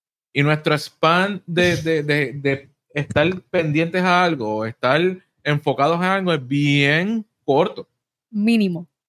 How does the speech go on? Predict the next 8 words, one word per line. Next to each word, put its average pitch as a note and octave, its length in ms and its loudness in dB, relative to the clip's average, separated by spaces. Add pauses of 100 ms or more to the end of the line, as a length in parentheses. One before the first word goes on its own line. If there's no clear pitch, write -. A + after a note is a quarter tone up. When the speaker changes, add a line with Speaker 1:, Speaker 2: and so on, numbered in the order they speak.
(480)
Speaker 1:
Bien F#3 200 0
corto. D#3 320 -2 (120)
So, - 360 -2 (580)
no D#3+ 180 2
tienes B3 300 0
ni F3 220 0
que D3+ 80 -2
utilizar, C#3 580 0